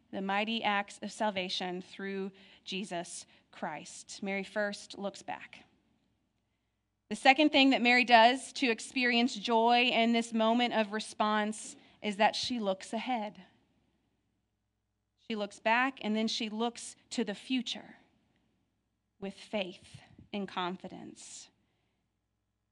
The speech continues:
In fact, she says, "From now on, all generations will call me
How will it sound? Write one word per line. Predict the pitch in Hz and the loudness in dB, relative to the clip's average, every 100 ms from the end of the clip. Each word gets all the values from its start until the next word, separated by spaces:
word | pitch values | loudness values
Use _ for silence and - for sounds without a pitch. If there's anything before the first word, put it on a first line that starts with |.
| - | -8
In | 226 | 4
fact, | 247 233 | 6 6
she | - 240 | 4 4
says, | 247 220 214 - - - | 8 8 8 -6 -16 0
"From | 277 240 233 | 6 8 8
now | 240 240 240 | 8 6 6
on, | 240 220 196 214 - | 6 6 4 2 8
all | 240 262 262 | 8 8 4
generations | - 269 247 247 269 269 - 196 214 233 | 2 2 2 4 2 2 0 0 0 0
will | 214 202 | -2 -4
call | - - 240 254 | -4 2 4 4
me | 233 220 214 208 | 2 0 -2 -4